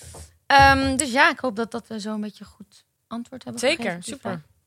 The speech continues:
Speaker 2: Ik vond het
Speaker 1: Eh,
Speaker 2: goed.
Speaker 1: jullie
Speaker 2: Ik
Speaker 1: hadden
Speaker 2: denk
Speaker 1: het
Speaker 2: het
Speaker 1: over
Speaker 2: goed.
Speaker 1: wijn. Wat voor wijn drinken jullie het liefst? Rood, wit, zoet?
Speaker 2: Natuurwijn.
Speaker 1: Natuurwijn.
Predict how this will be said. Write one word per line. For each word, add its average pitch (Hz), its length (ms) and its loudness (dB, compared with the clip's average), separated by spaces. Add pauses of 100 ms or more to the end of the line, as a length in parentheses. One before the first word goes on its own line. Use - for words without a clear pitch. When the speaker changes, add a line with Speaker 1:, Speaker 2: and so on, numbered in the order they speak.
(500)
Speaker 2:
Ik - 100 -4
vond 226 120 6
het 226 100 6
Speaker 1:
Eh, 226 60 4
Speaker 2:
goed. 214 60 -2
Speaker 1:
jullie 285 160 0
Speaker 2:
Ik 277 60 2
Speaker 1:
hadden 254 240 6
Speaker 2:
denk - 20 -10
Speaker 1:
het - 0 -
Speaker 2:
het 233 200 0
Speaker 1:
over 196 80 -2
Speaker 2:
goed. 190 100 -6
Speaker 1:
wijn. 185 360 2
Wat 226 200 2
voor 226 280 -2
wijn 214 300 -2
drinken 208 260 -8
jullie 208 160 -8
het 202 80 -12
liefst? 180 280 -8
Rood, 190 340 -4
wit, 185 220 -10
zoet? - 400 -12
Speaker 2:
Natuurwijn. 156 1120 -8
Speaker 1:
Natuurwijn. 170 960 -6